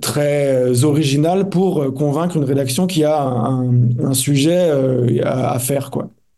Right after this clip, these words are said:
Donc ça, c'est, c'est un premier, pour moi, ça, ça, ça fait partie des obstacles, c'est-à-dire que c'est pas un sujet, euh, euh, un sujet, euh,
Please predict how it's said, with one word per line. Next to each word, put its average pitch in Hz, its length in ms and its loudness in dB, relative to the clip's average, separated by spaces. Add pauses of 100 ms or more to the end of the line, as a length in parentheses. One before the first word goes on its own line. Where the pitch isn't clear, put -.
(760)
Donc 139 120 0
ça, 208 100 0
c'est, 185 220 0
c'est 151 100 -2
un 147 140 0
premier, 160 400 2
pour 151 160 -2
moi, 165 100 0
ça, - 140 -6
ça, 160 180 -2
ça 147 140 -2
fait 190 120 0
partie 180 280 0
des 131 180 2
obstacles, 208 300 -4
c'est-à-dire 143 180 -4
que - 60 -12
c'est - 100 0
pas 160 140 -2
un 151 100 -2
sujet, 143 480 0
euh, 120 140 0 (920)
euh, 120 600 -2
un 135 120 -2
sujet, 131 560 0
euh, 120 300 2